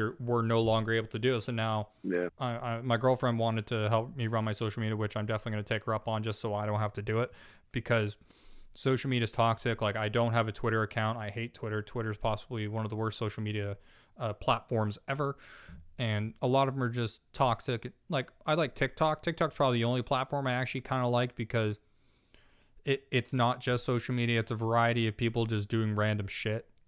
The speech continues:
Speaker 1: And it's a
Speaker 2: Oh,
Speaker 1: great
Speaker 2: yeah.
Speaker 1: distraction. But I don't know. Just local bands are gonna have a very hard time, especially without money to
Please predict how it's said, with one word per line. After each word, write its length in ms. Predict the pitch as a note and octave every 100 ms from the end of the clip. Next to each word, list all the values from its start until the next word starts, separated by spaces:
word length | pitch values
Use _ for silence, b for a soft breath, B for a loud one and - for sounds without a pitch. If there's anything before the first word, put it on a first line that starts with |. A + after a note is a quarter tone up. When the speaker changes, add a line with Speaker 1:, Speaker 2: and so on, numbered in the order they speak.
| _ _ _ _ -
Speaker 1:
And 100 | B2+
it's 80 | A2
a 40 |
Speaker 2:
Oh, 40 | A2
Speaker 1:
great 120 | B2
Speaker 2:
yeah. 40 | A2+
Speaker 1:
distraction. 640 | - - A2+ A2+ - A#2 - b b b E2 D#2+ b b b b b -
But 300 | C#3 B2+ - - B B B B B B -
I 160 | C#3+ B2+
don't 120 | A2
know. 240 | G2+ G2+ F#2+
Just 420 | - B2+ A2+ - - _ _ _ _ _ _ - _
local 340 | F3 C3+ B2+ A#2+
bands 560 | A#2+ A#2 A#2 A#2 A2+ -
are 100 | A#2+
gonna 160 | A2+ A2
have 80 |
a 40 | G#2+
very 260 | A2+ A2 G#2+
hard 200 | A2 G2+
time, 300 | A#2 G#2+ G#2+
especially 720 | G#2 C3 A#2+ - A#2+ A2 A2+ _ _ _ _ _ _
without 600 | C3 A#2 - A#2 A#2 A#2 -
money 600 | A#2+ A2+ A2+ A2 A2 G#2+
to 540 | - A2+ G#2+ G2+ G2+